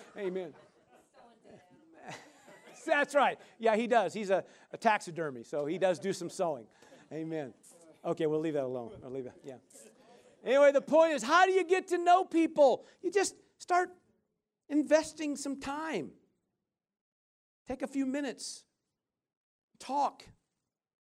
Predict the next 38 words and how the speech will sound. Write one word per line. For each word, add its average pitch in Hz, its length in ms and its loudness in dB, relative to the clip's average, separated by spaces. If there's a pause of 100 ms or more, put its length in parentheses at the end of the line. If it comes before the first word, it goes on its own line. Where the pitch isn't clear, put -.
(320)
You 120 80 -14
know, 127 320 -10 (960)
and 285 100 -10
that's 294 120 -8
all 277 140 0
it 269 80 -6
takes, 311 220 -4
and 254 100 -10
it 247 60 -8
starts 302 400 -2
a 262 40 -8
relationship. 240 840 -6 (800)
And 226 120 -12
little 294 180 -2
by 240 200 2
little, 285 320 0
it 170 200 0
builds 240 440 0
and 202 100 -6
it 170 100 -14
grows. 254 600 -4
And 214 100 -14
you 214 60 -10
think, 254 280 -12 (760)
"Well, 240 100 -14
why 285 100 -6
are 330 40 -4
you 339 80 -4
talking 320 380 -6
all 277 100 -4
this?" 254 120 -2
Because 311 260 -6
that's 311 220 0
no 339 120 -2
different 330 440 -2
with 285 120 -6
the 285 80 -8
Lord. 285 460 -2